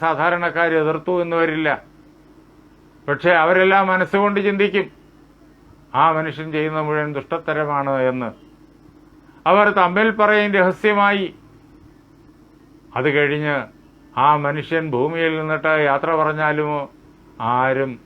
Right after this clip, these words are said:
നല്ലത് പറയാനുണ്ടാവില്ല. എന്നാൽ ആ മനുഷ്യൻ ചെയ്തിട്ടുള്ള ദുഷ്ടമായിട്ടുള്ള കാര്യങ്ങൾ ആളുകൾ പരസ്യമായിട്ടപ്പോൾ പ്രഖ്യാപിക്കുകയും ചെയ്യും. കാരണം ഇനി ആ വിദ്വാനെ ഭയക്കേണ്ട കാര്യവുമില്ല.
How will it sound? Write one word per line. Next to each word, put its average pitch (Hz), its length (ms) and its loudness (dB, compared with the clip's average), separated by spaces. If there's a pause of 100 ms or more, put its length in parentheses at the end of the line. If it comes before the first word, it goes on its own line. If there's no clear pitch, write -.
നല്ലത് 123 400 -4
പറയാനുണ്ടാവില്ല. 113 840 -4 (1120)
എന്നാൽ 190 300 4 (600)
ആ - 20 6 (200)
മനുഷ്യൻ 185 440 0
ചെയ്തിട്ടുള്ള 202 400 4
ദുഷ്ടമായിട്ടുള്ള 214 760 4
കാര്യങ്ങൾ 196 340 2 (100)
ആളുകൾ 190 240 4 (120)
പരസ്യമായിട്ടപ്പോൾ 170 1000 0 (580)
പ്രഖ്യാപിക്കുകയും 175 800 0
ചെയ്യും. 139 200 -4 (100)
കാരണം 147 260 -2 (100)
ഇനി 151 200 -6 (420)
ആ 131 40 2 (100)
വിദ്വാനെ 135 400 -2 (180)
ഭയക്കേണ്ട 123 480 -4 (240)
കാര്യവുമില്ല. 107 640 -6